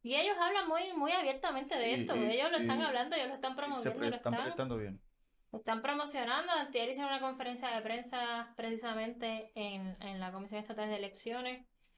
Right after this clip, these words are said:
Speaker 1: sobre el, el código electoral. <coughs> Son una amenaza. Entonces, ¿cómo estos partidos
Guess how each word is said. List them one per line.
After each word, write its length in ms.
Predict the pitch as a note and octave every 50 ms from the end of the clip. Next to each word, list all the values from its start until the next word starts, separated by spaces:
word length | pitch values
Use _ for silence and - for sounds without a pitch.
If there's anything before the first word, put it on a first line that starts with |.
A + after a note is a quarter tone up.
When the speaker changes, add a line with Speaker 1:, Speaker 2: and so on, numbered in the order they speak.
| _ _ _ _ _
Speaker 1:
sobre 560 | _ - - - A#3 A3 A3 G#3+ G#3 - - - _ _ -
el, 600 | G3+ G3 F#3+ F3+ F3+ F3 E3+ E3+ E3 - - - - _ _ _ _ _ _ _ _ _ _ _ _ _ _ _ _ - -
el 120 | G3+ G3
código 240 | - G3+ G#3 G#3+ A3
electoral. 560 | A#3 A#3+ A#3 A#3 - - G#3 G#3+ A#3 B3+ C#4+ C#4+
<coughs> 1300 | - B3 - - - _ - E4+ - _ - - _ _ _ _ _ _ _ _ _ _ _ _ _ _ _
Son 260 | - - C#4 D4+ E4+ F4
una 140 | D#4 C4+ A#3
amenaza. 460 | G#3+ G3 G3+ A3 B3 B3 - - - _ _ _ _ _ _ _ _ _ _ _ _
Entonces, 240 | - A3 A#3 A#3 A#3
¿cómo 320 | - A#3+ B3 C4 C#4 C#4+ C#4
estos 280 | C#4+ C#4+ C#4+ D4+ D4
partidos 680 | - - C4 A#3+ A3+ - - B3+ C4 C4+ C4 C4 B3+